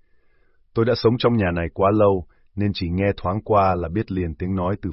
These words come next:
phòng nào vang ra bên ngoài. Tôi nhanh nhẹn khép cửa lại. Cô chủ nín bặt không nói năng gì nữa.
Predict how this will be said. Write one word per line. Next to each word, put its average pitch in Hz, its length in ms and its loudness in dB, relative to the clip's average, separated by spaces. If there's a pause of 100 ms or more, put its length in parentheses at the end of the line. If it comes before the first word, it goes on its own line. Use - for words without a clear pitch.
phòng 80 180 -6
nào 78 300 -8
vang 90 200 -4
ra 85 180 -4
bên 82 180 -6
ngoài. 76 320 -10 (1120)
Tôi 104 140 0
nhanh 104 180 0
nhẹn 95 220 -4
khép - 300 -6
cửa 80 140 -8
lại. 78 280 -8 (800)
Cô 104 180 -2
chủ 80 200 -6
nín 90 280 -2
bặt 92 120 0 (120)
không 92 200 -6
nói 87 120 -2
năng 95 180 -4
gì 78 180 -8
nữa. 82 300 -8